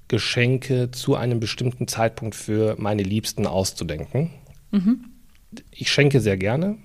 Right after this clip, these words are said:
Speaker 2: Mhm.
Speaker 1: aber ich mache das ungern an Weihnachten, Ostern und Geburtstag fest.
Speaker 2: Mhm.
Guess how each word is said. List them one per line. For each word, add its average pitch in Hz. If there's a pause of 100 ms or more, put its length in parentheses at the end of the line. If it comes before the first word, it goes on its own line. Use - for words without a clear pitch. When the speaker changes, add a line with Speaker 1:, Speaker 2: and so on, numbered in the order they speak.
Speaker 2:
Mhm. 220 (300)
Speaker 1:
aber 113
ich 104
mache 117
das 104
ungern 120
an 101
Weihnachten, 104
Ostern 101
und 87
Geburtstag 98
fest. 175
Speaker 2:
Mhm. 175